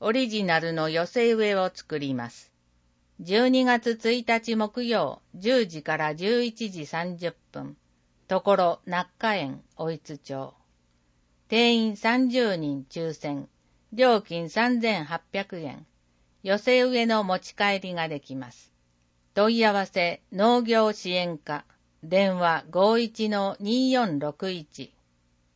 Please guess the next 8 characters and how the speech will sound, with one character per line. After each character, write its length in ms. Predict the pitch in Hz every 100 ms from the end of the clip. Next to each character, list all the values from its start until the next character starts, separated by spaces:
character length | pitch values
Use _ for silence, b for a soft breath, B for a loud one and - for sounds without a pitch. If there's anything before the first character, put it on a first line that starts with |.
| _ _ _ _
支 320 | - - 170
援。 400 | 165 151 135 131 _ _ _ _ _ _ _ _ _ _
母 160 | 214 262
子 260 | - 220 202
父 160 | 233
子 320 | 240 190 170 -
家 160 | 214
父 280 | 220 170 165